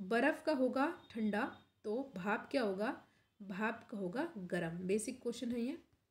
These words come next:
इसी तरह के क्वेश्चन पूछे जाएंगे। कपास सफ़ेद होता है तो कोयला क्या होता है? ये होता है काला। ऑप्शन डी है हमारा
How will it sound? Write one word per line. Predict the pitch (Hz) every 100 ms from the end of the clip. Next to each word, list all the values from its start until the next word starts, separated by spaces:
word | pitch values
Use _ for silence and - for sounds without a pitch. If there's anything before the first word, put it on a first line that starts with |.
| _
इसी | 226 269
तरह | - 240 247
के | 262
क्वेश्चन | 262 240 240
पूछे | 233 - 240
जाएंगे। | 233 277 359 _ _ _ _ _ _ _ -
कपास | 262 269 262 359 - - -
सफ़ेद | - 214 233 226
होता | 240 240
है | 262 302 370 _ _ _ _ -
तो | 208 190 - -
कोयला | 208 214 240
क्या | 269
होता | 254 254 269
है? | 339 - -
ये | 202
होता | 196 190 208
है | 226 381 - - _ -
काला। | 185 170 151 - _ _ _ _ _ -
ऑप्शन | 214 214 - 294 294 214
डी | 175 226 254
है | 240
हमारा | 190 185 196